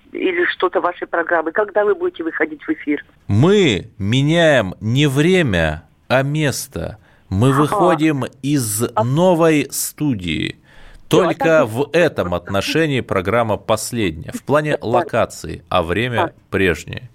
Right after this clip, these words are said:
Speaker 1: Да. А по вопросу встречи Путина с Байденом, вы понимаете, что я хочу что сказать. Мне шестьдесят четыре года, я давно живу. И уже и, и генсеков всех уже <laughs> видела, и президентов наших первых. Ну что хочу сказать, за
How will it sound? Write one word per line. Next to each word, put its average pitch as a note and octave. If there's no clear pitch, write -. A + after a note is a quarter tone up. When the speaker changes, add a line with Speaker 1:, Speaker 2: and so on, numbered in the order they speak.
Speaker 1:
Да. -
А -
по C4+
вопросу C#4+
встречи C#4
Путина B3
с G3+
Байденом, C4+
вы B3+
понимаете, D#4
что -
я G#3+
хочу -
что G3+
сказать. D3
Мне F4
шестьдесят C#4
четыре G#3
года, A#2+
я G3
давно B3+
живу. A2+
И B3+
уже C#4+
и, A3
и A#3
генсеков B3+
всех A#3+
уже G#3+
<laughs> C#4
видела, A3
и C#4+
президентов C#4+
наших G3+
первых. D3
Ну C#4+
что E4+
хочу -
сказать, B3
за C4+